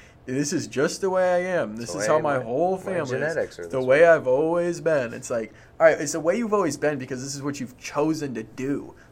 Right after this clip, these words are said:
Speaker 1: Like, y-, you're not just stuck here. You're not stagnant. And, uh, Viktor Frankl says that. That dude spent years in a concentration camp, and he says that at any moment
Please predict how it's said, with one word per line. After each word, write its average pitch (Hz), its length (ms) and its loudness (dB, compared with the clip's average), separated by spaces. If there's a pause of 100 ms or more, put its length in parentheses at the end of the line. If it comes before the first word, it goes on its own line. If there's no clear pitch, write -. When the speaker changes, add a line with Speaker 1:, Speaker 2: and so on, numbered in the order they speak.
Speaker 1:
Like, 127 260 0
y-, 123 180 -12
you're 143 200 -4
not 156 180 0
just 139 280 -6
stuck 143 420 -6
here. 104 200 -10
You're 127 120 -8
not 143 180 -2
stagnant. 117 560 -6 (260)
And, 127 280 -6 (120)
uh, - 200 -14
Viktor 147 320 -4
Frankl 120 420 -6
says 110 240 -6
that. 120 180 -4
That 135 140 -6
dude 143 220 -4
spent 135 360 -8 (240)
years 135 520 -4
in 131 100 -8
a 123 60 -8
concentration 131 760 -6
camp, 117 320 -10
and 117 100 -10
he 117 60 -10
says 120 300 -8
that 123 240 -4 (500)
at 131 200 4
any 139 200 -2
moment 127 600 -2